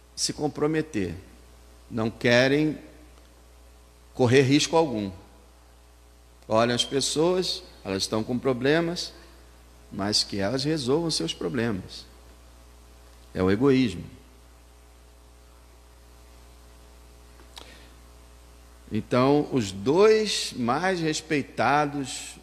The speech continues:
membros dos judeus, não fizeram absolutamente nada.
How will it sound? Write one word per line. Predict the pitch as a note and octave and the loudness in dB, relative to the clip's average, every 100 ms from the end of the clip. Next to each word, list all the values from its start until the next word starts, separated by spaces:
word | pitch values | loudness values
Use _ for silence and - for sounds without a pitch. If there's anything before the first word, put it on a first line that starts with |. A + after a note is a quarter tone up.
| - | -8
membros | G2 A2+ D3 D#3 D3+ D3+ - - - - - - - | 0 2 2 2 -2 -6 -10 -18 -20 -20 -20 -20 -6
dos | G#2 A#2 | -2 -2
judeus, | A2+ F#2 G#2+ B2+ C#3+ - - - - - - - - - - - - - - - - - - - - - - - - - - - - - - - - - - - - | -2 0 2 2 2 -4 -14 -20 -20 -20 -20 -20 -20 -20 -20 -20 -20 -20 -20 -20 -20 -20 -20 -20 -20 -20 -20 -20 -20 -20 -20 -20 -20 -20 -20 -20 -20 -20 -20 -20 -2
não | A#2 | 0
fizeram | G#2+ A2+ A2 A2 | 2 2 4 4
absolutamente | G2 G#2+ G#2 G2 G2+ G#2 G#2+ | 0 -2 -2 0 0 0 -2
nada. | F#2+ F#2 - | -2 -2 -6